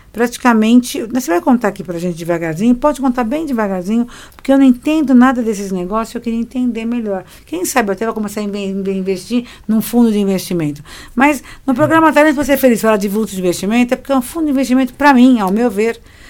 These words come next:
muito raro. E vendo jovens crescendo com tanta, com tanto empreendedorismo, né? Eu realmente tinha que trazer você aqui no meu programa. Como é que tá, Daniel?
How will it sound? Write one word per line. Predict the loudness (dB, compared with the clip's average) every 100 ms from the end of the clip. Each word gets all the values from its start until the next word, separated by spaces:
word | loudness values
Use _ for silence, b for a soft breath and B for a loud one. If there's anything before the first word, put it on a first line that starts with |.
| b -2
muito | 0 0 -4
raro. | -10 -2 -2 0 -4 -8 -16 B B B
E | -4
vendo | 2 2 2
jovens | 0 -2 0 0 0 -4
crescendo | -4 -4 -4 -4 -2 -2 -4
com | -6 -6
tanta, | -4 -2 -2 0 0 0 -2 -8 b b b b b b b _
com | -4
tanto | 2 4
empreendedorismo, | 6 4 2 0 0 2 0 0 -4
né? | -2 -4 -6 b b b b b _
Eu | -4 0 0
realmente | 0 -2 0 -2 -4 -6 -10
tinha | -4 -4
que | -4
trazer | -4 -2 -2
você | -4 -6 -4
aqui | -4
no | -2
meu | -2
programa. | -2 -4 -4 0
Como | 2
é | 2
que | -2
tá, | 0 2
Daniel? | 2 0 0 0 0